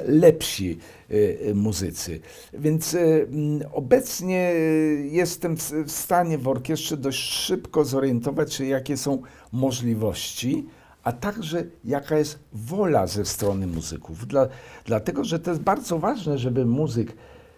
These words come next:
jeżeli dyrygent go o coś prosi, żeby mógł to zrobić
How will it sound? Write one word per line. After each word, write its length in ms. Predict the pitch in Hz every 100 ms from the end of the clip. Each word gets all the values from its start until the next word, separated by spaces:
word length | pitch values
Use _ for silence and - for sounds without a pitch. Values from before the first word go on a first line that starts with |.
| -
jeżeli 300 | 127 120 110
dyrygent 460 | 104 131 156 135
go 100 | 120
o 60 | 120
coś 240 | - 107
prosi, 440 | - 98 85 - 67 - _ _ _
żeby 320 | - 113 80 65
mógł 500 | 113 143 156 - 107
to 180 | - 104
zrobić 600 | 92 78 73 - -